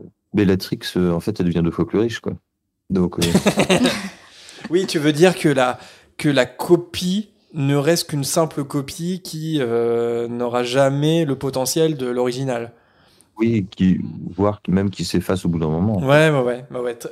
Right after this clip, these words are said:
Speaker 2: sans doute. Un peu comme, euh, le, l'or de Farfadet,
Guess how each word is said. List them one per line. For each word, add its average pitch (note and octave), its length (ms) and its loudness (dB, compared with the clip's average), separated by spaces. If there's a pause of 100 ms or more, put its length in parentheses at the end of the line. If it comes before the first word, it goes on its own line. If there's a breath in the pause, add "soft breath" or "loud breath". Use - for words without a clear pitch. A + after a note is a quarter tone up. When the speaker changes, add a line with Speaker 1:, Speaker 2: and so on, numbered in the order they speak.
Speaker 2:
sans - 200 -4
doute. B2+ 320 -10
Un C3+ 140 2
peu F3+ 120 4
comme, E3 260 2
euh, C3 380 2
le, C3 160 -4 (380 loud breath)
l'or C3+ 280 4
de C#3 100 2
Farfadet, C#3 520 -2